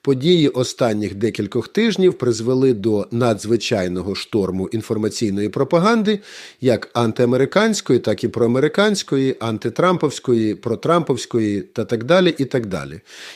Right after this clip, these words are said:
Я хочу стерти гнилу пилю слів і залишити справжні події, що відбуваються. В реальності ми спостерігаємо, що позиція Трампа на сьогоднішній момент, його політика щодо України та Росії абсолютно не змінилася.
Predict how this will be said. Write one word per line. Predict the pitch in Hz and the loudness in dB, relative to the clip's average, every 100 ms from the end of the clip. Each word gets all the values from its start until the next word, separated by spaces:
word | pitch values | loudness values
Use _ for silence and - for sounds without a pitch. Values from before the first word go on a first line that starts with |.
| - | -2
Я | 127 | 0
хочу | 123 135 127 113 | 2 2 2 -2
стерти | - 120 101 - 101 95 | -2 0 0 0 -2 -2
гнилу | 95 104 120 107 101 | -4 -2 2 2 0
пилю | 92 113 117 | 0 0 0
слів | - 185 240 233 | 2 2 2 0
і | 123 | -2
залишити | 107 120 139 117 117 | 0 2 2 0 -4
справжні | - - 104 95 110 | -4 0 0 0 -4
події, | - 127 180 208 | -2 -2 0 0
що | 165 143 | 0 0
відбуваються. | 135 123 131 98 64 - - - - - _ | 0 0 0 -2 -6 -12 -18 -18 -20 -20 _
В | 104 | 0
реальності | 131 131 123 117 - 113 | 4 6 4 2 0 -2
ми | 110 | -2
спостерігаємо, | - 113 - 113 101 92 85 85 85 | -2 -4 -2 0 0 -2 -4 -6 -8
що | - 101 | -6 -4
позиція | 110 95 101 - 104 | -4 -2 -2 -2 -4
Трампа | 98 104 85 92 | -2 -2 -2 -4
на | 95 | -6
сьогоднішній | - 110 104 92 101 - 104 | -4 -2 -2 -2 -4 -4 -2
момент, | 120 175 233 - - - - - - | 0 2 2 -2 -10 -20 -20 -12 -2
його | 110 127 | 2 2
політика | 120 123 110 104 95 | 2 2 2 0 -4
щодо | 98 120 110 107 | -4 -2 0 0
України | 101 110 101 92 92 | 0 0 0 -2 -4
та | 104 | -2
Росії | 104 104 202 208 - | -4 -2 0 0 2
абсолютно | 127 - - 135 190 156 123 | 0 -2 0 2 2 2 2
не | 123 | 2
змінилася. | 120 131 117 101 101 160 - | 2 2 2 2 0 -2 -4